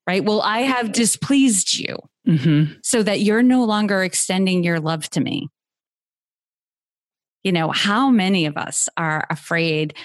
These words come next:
Speaker 1: to have a conversation with somebody, or to set boundaries or set expectations and hold to them, because we're like, "Oh, they won't like that."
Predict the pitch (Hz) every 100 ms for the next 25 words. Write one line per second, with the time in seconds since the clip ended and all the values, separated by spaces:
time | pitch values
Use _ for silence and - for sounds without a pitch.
0 | - - - 196 180 175 - 160 160 -
1 | 151 160 151 - 143 - 110 - 190 165
2 | - 180 165 160 160 - - - 220 -
3 | - 170 175 151 147 143 - - 185 175
4 | - 165 170 - - 156 - 165 - 147
5 | 156 - 190 170 180 170 165 233 226 170
6 | 151 147 170 190 165 156 190 180 156 147
7 | - 185 185 180 175 165 160 165 175 170
8 | 156 - 135 131 - - 98 62 57